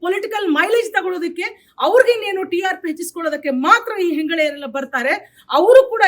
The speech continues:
ಇದ್ರಲ್ಲಿ ಅಪರಾಧಿಗಳೇ ಅಂತ ನಾನು ಅನ್ಕೊಳ್ತೀನಿ. ಯಾಕಂದ್ರೆ ಸಮಾಜದ ದಿಕ್ಕು ತಪ್ಪಿಸ್ತಾ ಇದ್ದಾರೆ. ನಮ್ಮ ಉದ್ದೇಶ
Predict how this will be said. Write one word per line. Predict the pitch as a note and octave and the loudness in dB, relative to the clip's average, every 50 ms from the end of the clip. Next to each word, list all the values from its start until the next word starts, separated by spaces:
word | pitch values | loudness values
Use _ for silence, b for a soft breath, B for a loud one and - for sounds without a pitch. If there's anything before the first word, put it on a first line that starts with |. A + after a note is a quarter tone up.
| F4+ | 2
ಇದ್ರಲ್ಲಿ | E4 F4 F#4 F4+ F4 | 0 -4 -4 -4 -2
ಅಪರಾಧಿಗಳೇ | D#4 C#4+ D4+ E4 F4 F#4 F#4+ F#4 F4+ G4 F#4 F4 | -4 -4 -4 -2 -2 -2 -2 -2 -4 -8 -8 -8
ಅಂತ | E4 D#4 D#4+ | -8 -6 -6
ನಾನು | D#4 C#4+ C#4 | -8 -8 -6
ಅನ್ಕೊಳ್ತೀನಿ. | C4 C4 A3+ - C#4 C#4 C4+ C#4 C4 | -10 -10 -8 -8 -10 -10 -8 -10 -8
ಯಾಕಂದ್ರೆ | C4+ C#4+ C#4+ F4+ F4 F4+ G4+ | -8 -8 -8 -10 -12 -12 -12
ಸಮಾಜದ | - - D#4 D4 E4 F#4+ F#4+ F4+ F#4 - A4+ A4+ C#4+ A#3+ | -10 -6 -4 -2 -2 -2 -2 -2 -4 -6 -6 -6 -4 -6
ದಿಕ್ಕು | A4 A4 B4+ B4+ | -4 -2 -2 -4
ತಪ್ಪಿಸ್ತಾ | A#4+ - - C#4+ - - C#4 A#3+ | -4 -6 -10 -14 -10 -8 -6 -6
ಇದ್ದಾರೆ. | A#3 G#3+ A3 G#3 G3 - - _ _ _ _ _ _ _ _ _ _ _ _ _ | -6 -6 -8 -10 -10 -12 -16 _ _ _ _ _ _ _ _ _ _ _ _ _
ನಮ್ಮ | - A#3 C#4+ F4 G#4+ A4+ G#4+ A#4 | -8 -4 -4 -4 -2 -2 -4 -4
ಉದ್ದೇಶ | - F#4 F#4+ - - E4+ | -4 -4 -6 -6 -4 -4